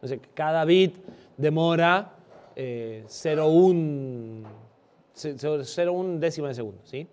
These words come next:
O cien milisegundos. Lento. Tenés que mandar un paquete de sesenta bytes. Va a estar como medio segundo. Entonces, una opción,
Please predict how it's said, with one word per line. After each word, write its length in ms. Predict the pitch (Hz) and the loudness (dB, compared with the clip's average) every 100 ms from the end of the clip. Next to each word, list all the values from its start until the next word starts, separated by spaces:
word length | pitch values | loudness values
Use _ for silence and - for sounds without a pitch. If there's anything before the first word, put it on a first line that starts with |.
| _ | _
O 80 | 120 | -20
cien 520 | 110 143 143 135 120 | -12 -6 -6 -6 -10
milisegundos. 460 | 120 117 113 92 92 _ _ _ _ _ _ | -10 -12 -12 -16 -20 _ _ _ _ _ _
Lento. 420 | - 123 110 98 _ _ _ _ _ - | -10 -8 -8 -14 _ _ _ _ _ -10
Tenés 160 | 147 | -6
que 40 | 165 | -6
mandar 220 | 156 170 | -6 -6
un 200 | 165 147 | -6 -6
paquete 360 | 131 135 170 | -8 -8 -8
de 40 | 160 | -8
sesenta 360 | 127 139 139 | -10 -12 -8
bytes. 220 | 123 101 - _ _ _ _ _ _ _ _ | -8 -10 -16 _ _ _ _ _ _ _ _
Va 60 | 107 | -20
a 20 | |
estar 180 | 113 175 | -8 -6
como 320 | 175 117 104 98 _ _ _ _ _ _ _ _ _ _ _ - - _ _ _ _ _ | -6 -10 -14 -20 _ _ _ _ _ _ _ _ _ _ _ -20 -20 _ _ _ _ _
medio 260 | 127 147 135 | -10 -6 -2
segundo. 300 | 165 156 98 - _ _ _ _ _ _ _ _ _ | -2 -2 -6 -18 _ _ _ _ _ _ _ _ _
Entonces, 380 | 143 135 143 - | -4 -4 -6 2
una 220 | 196 240 | 4 4
opción, 440 | 208 220 208 208 | 0 2 2 2